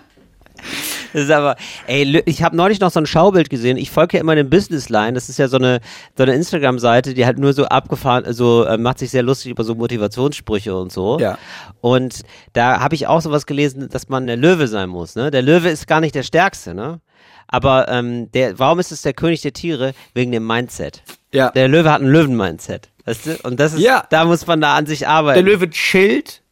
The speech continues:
Speaker 2: und ist erstmal ruhig. Ich hab auch,
Speaker 1: Mhm.
Speaker 2: irgendwann hab ich auch mal gedacht, ja, und dann hängt er mit seinen Kindern rum und ist voll liebevoll so. Und dann irgendwann denken die Hyänen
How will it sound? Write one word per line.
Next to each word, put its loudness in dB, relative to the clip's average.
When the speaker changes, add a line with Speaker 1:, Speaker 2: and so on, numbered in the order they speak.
Speaker 2:
und -2
ist 0
erstmal 0
ruhig. -2
Ich -6
hab -6
auch, -12
Speaker 1:
Mhm. -4
Speaker 2:
irgendwann -2
hab -6
ich -10
auch -6
mal -6
gedacht, -4
ja, -8
und -6
dann -4
hängt -4
er -2
mit -6
seinen -8
Kindern -2
rum -4
und -6
ist -8
voll -6
liebevoll -4
so. -6
Und -4
dann -2
irgendwann -2
denken 0
die 0
Hyänen -2